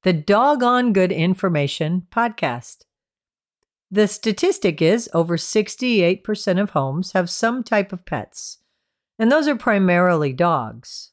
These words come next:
Of course, following along with that trend is a great deal of information, services,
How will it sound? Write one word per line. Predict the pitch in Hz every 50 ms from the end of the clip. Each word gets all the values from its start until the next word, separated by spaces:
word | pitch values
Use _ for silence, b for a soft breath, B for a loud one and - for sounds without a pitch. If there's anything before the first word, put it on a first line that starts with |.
| _ _ _ _ _ _ _ _ _ _ _ -
Of | 214 208 196 -
course, | - 302 247 170 156 - - -
following | - - 196 196 208 208 196 196 196 196 185 185
along | 180 170 170 185 214 214 196
with | 170 151 147
that | 156 139 120 -
trend | - - 151 135 135 143 165
is | 175 160 170
a | 175
great | 156 151 202 226 247 233 220
deal | - 247 240 220 208
of | 180 180
information, | - - 185 196 208 - - 233 233 220 202 165 156 - - 185 151 151 151
services, | - - 185 165 156 156 160 - - 165 151 151 - -